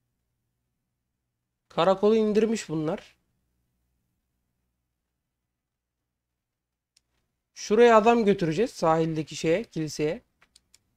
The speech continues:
Tamam. Komutan Eldrick sana adam ayarlamış. Git onları götür dedi de. Ben kendim adam götüreceğim.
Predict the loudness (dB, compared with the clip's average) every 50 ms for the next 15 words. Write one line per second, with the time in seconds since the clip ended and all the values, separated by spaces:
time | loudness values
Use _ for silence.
0 | _ _ _ _ _ _ _ _ _ _ _ -6 -4 -2 -2 -2 -4 -8 -12 -16
1 | _ _ _ _ _ _ 0 0 0 2 2 2 4 2 2 0 -2 -4 -4 -2
2 | -2 0 2 2 2 2 2 2 2 2 2 2 2 2 0 0 -2 -4 -6 -8
3 | -10 -6 -2 -2 -2 0 0 0 0 0 0 0 0 0 -2 0 0 0 0 2
4 | 0 -2 -2 -4 _ _ _ _ _ -4 -2 -2 2 2 2 2 4 4 2 2
5 | 2 2 0 -2 -4 -8 -10 -10 -12 -12 -12 -12